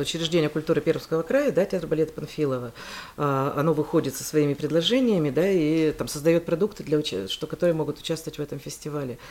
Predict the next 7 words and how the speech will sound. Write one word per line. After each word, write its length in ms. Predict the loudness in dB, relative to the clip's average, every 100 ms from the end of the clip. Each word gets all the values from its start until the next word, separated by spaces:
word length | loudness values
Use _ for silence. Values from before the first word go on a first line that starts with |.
| -18 -12
Ну, 80 | -8
чтобы 320 | -2 2 2
и 500 | 4 4 4 6 4 2
там, 200 | -4 -2
и, 320 | -2 -2 -2 -8 -18 -18 -6
э, 100 | -4
вот 200 | -2 -4